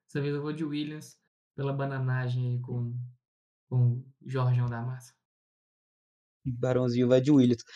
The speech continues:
Speaker 2: Cara, eh, eu, eu estava muito pendente em pensar na Williams também, mas o, o Coelho me convenceu nessa, viu? Aí, eh, eu acho que eu vou de, de Mercedes também.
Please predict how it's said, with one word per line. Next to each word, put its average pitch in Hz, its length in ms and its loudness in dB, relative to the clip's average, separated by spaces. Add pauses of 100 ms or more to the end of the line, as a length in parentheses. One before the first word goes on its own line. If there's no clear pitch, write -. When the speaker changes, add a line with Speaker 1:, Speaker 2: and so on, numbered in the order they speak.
(280)
Speaker 2:
Cara, 180 380 6
eh, 156 600 8
eu, 180 580 8 (400)
eu 170 100 4
estava 180 680 4 (440)
muito 185 420 2
pendente 151 580 6
em 151 40 2
pensar 139 380 0
na 131 140 4
Williams 127 380 4
também, 131 520 4 (420)
mas 135 220 6
o, 143 80 8
o 143 180 4
Coelho 139 320 10
me 143 100 8
convenceu 139 580 6
nessa, 120 320 -2
viu? 127 200 4
Aí, 123 640 6 (540)
eh, 123 380 6
eu 123 100 10
acho 123 200 2
que 139 80 6
eu 135 60 8
vou 131 160 8
de, 127 380 6 (380)
de 135 100 0
Mercedes 143 840 6
também. 131 480 4